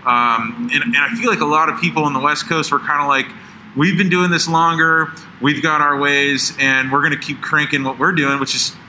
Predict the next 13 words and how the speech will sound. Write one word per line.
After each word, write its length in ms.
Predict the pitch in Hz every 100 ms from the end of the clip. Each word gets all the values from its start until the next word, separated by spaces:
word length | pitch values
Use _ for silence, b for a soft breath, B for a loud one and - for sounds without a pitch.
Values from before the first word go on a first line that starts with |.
| -
totally 320 | 151 156 160
cool. 320 | - 160 170
And 80 | 139
I, 220 | 135 131
I 20 |
love 240 | 127 139 151
those 180 | 143
beers 380 | 117 139 156 151
and, 200 | 131 127 123 B B B -
and 140 | 131
whatnot, 400 | 135 135 143 151
but, 160 | 135 127
um, 440 | 127 123 120 123